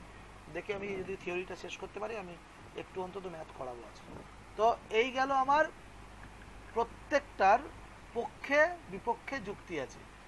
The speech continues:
যেমন ধরো direct oral ইনভে-, আহ, investigation, এক্ষেত্রে কি হয়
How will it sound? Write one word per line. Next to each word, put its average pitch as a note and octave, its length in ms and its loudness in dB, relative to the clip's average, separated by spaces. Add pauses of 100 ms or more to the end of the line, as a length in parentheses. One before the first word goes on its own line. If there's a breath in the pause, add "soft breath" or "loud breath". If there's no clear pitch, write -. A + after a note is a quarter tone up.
(1000)
যেমন C#4+ 340 6
ধরো C3+ 240 -2 (380)
direct B3+ 360 2
oral A#3 260 10
ইনভে-, F3+ 540 -4
আহ, E3+ 360 -2
investigation, F#3+ 600 -6 (3000)
এক্ষেত্রে - 400 2
কি B3 160 -2
হয় A#3+ 200 12